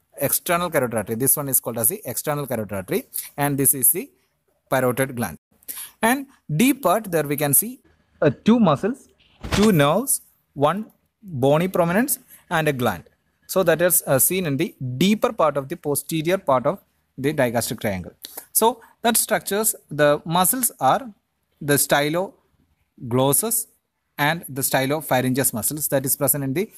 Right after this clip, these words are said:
pharynx region. So those muscles are called as the styloglossus and stylopharyngeus muscle. And two nerves which is present there, it is called as the glossopharyngeal nerve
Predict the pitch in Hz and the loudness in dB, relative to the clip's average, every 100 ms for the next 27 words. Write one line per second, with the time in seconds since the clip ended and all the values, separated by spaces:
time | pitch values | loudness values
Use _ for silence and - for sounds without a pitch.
0 | - - 143 139 151 135 127 117 175 - | -20 -4 0 0 -2 -4 -4 -6 -6 -8
1 | _ - 156 165 147 143 143 156 143 139 | _ -4 -4 -4 -4 -4 -2 -2 -2 -2
2 | 135 127 127 214 220 - _ - 135 135 | -4 -2 -2 -2 -6 -20 _ -2 0 0
3 | 151 135 127 - 151 226 - - 135 131 | 0 0 0 0 -2 -4 -6 0 2 2
4 | 131 127 117 120 127 131 113 196 269 _ | 0 0 0 0 -2 -2 0 0 -2 _
5 | - - _ _ _ - 156 156 - - | -20 -20 _ _ _ -2 0 0 -6 -18
6 | _ 208 233 151 160 208 247 - 165 165 | _ 2 4 4 4 4 2 0 0 -2
7 | - 139 143 120 170 - _ _ _ 180 | 0 0 0 0 0 -2 _ _ _ -2
8 | 165 - 135 131 113 190 262 _ - _ | 0 0 0 0 0 -2 -6 _ -20 _
9 | _ _ _ - - 131 147 151 190 170 | _ _ _ -20 -2 2 2 2 0 2
10 | 160 156 165 151 180 | 2 2 0 2 0